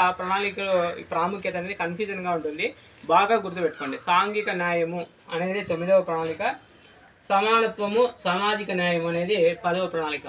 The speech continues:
పదవ ప్రణాళిక అంటే సామాజిక న్యాయం. సాంఘిక న్యాయం అంటే ఏమి? ఇది వ్యక్తిగతంగా మనం తీసుకుంటే బ్రెయిన్‌లో గుర్తుపెట్టుకుంటుంది. ముఖ్యంగా నేను చెప్పేది ఏమంటే ప్రణాళికల్లో మొదటి నాలుగు భారతదేశం దృష్టిలో ఆలోచించండి. ఐదు,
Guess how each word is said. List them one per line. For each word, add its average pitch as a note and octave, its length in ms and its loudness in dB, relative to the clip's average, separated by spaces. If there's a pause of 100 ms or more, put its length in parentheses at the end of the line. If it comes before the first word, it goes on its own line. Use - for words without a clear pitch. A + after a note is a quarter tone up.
పదవ F#3+ 260 0
ప్రణాళిక F#3+ 340 -4
అంటే F#3+ 160 -6
సామాజిక F3 500 -2
న్యాయం. D3 260 -6
సాంఘిక G#3+ 460 2
న్యాయం G3+ 280 0
అంటే F#3+ 160 -6
ఏమి? F#3+ 220 -6 (480)
ఇది F3 160 0
వ్యక్తిగతంగా G3 760 -2 (360)
మనం F#3 200 -2
తీసుకుంటే G3 420 -2
బ్రెయిన్‌లో F3+ 400 -2
గుర్తుపెట్టుకుంటుంది. D#3+ 760 -4 (480)
ముఖ్యంగా G#3+ 380 4
నేను G#3 180 2
చెప్పేది G3 360 -4
ఏమంటే F#3 300 -4 (140)
ప్రణాళికల్లో G3 640 -2
మొదటి F3+ 340 -4
నాలుగు F3+ 340 -2 (480)
భారతదేశం G3+ 480 0
దృష్టిలో F3+ 280 -4
ఆలోచించండి. F3 640 -4 (540)
ఐదు, G3 280 2